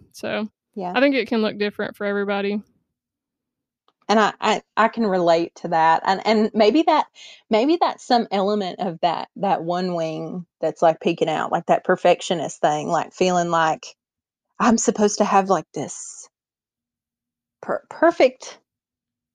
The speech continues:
Speaker 2: friend circle or group of friends or, or, you know, like, that I've had since I was, like,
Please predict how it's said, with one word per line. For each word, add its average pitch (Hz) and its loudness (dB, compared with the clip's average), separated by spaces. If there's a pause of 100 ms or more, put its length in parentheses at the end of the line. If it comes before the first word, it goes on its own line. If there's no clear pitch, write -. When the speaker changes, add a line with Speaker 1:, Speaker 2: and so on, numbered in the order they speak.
(720)
Speaker 2:
friend 196 2
circle 139 -2
or 143 -2
group 302 0
of 226 0
friends 156 -4
or, 160 0
or, 147 -4
you 170 -8
know, 147 -2
like, - -2 (420)
that - 4
I've 175 2
had 302 2
since 208 -16
I 151 -8
was, 160 -14
like, - -14